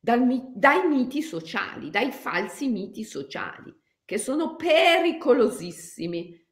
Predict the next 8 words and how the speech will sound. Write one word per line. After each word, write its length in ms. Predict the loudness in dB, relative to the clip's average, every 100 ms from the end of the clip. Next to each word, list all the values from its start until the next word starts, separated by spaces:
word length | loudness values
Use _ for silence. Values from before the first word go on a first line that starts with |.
| _
pericolosissimi, 1500 | 0 8 8 8 4 0 0 -2 -6 -10 -12 -18 -14 -14 -18 _ _ -4
perché 680 | -4 -2 0 0 -2 -16 _
creano 440 | -4 -2 -2 -4
dolore, 760 | -2 0 6 8 6 4 -2 -8
sofferenza, 1500 | -16 -10 -10 -10 -8 -4 0 0 0 -4 -6 -4 -2 -4 -10 _ _ _ _ _ -4
accumulo 760 | -4 -4 -6 -4 -2 0 -2
di 180 | -4 -8
karma. 1200 | 0 4 6 6 6 4 0 0 0 -2 -8 -20